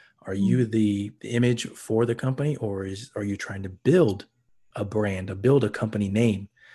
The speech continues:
Speaker 1: So distinguishing those is important. But what I really thought about in all these, all this great stuff that you've been mentioning is how personal trainers can utilize some of this stuff, because I think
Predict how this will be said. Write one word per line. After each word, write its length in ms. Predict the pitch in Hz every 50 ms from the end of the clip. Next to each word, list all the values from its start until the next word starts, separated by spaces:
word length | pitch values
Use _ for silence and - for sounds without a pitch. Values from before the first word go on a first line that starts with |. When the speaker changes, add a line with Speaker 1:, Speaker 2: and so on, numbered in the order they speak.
| - _ _
Speaker 1:
So 500 | - - 110 104 104 101 101 104 123 -
distinguishing 680 | - 113 - - - 139 143 127 120 117 - 107 104 98
those 340 | 110 127 143 139 120 104 101
is 100 | 92 98
important. 520 | 92 95 - - 127 135 131 117 101 98
But 120 | - 101
what 140 | 98 107 107
I 60 | 110
really 320 | 107 113 123 147 170 165 127
thought 260 | - - 117 123 131
about 460 | 120 98 - - 101 95 101 _ - _ _ - - - - - - - - _
in 480 | - 117 110 110 107 104 101 101 95 - _ _ - -
all 200 | - 113 117 123
these, 380 | 120 120 113 107 107 - - - _ _ - - -
all 160 | 123 117 127
this 240 | 110 101 - - - _ _ _ _ _ _
great 240 | - 135 123 113 -
stuff 300 | - - 131 117 107 -
that 200 | - 95 - -
you've 60 | 110 104
been 240 | 101 101 101 _ _ _ _ - - - - - - _ _ -
mentioning 540 | 113 120 139 131 - - 113 104 104 110 104
is 180 | 113 107 101 -
how 220 | - - 127 131
personal 460 | 127 - - 135 127 - - 110 101
trainers 600 | 95 - - 110 107 98 95 92 92 - - - _ _ _ _ _ _ _
can 140 | - 104 101
utilize 420 | 101 98 92 95 95 95 92 92
some 180 | - - 101 98
of 80 | 95 95
this 140 | 95 -
stuff, 340 | - - 101 95 92 - - -
because 340 | 107 104 - - 104 101
I 60 | 101 95
think 480 | - - 120 113 110 107 110 - _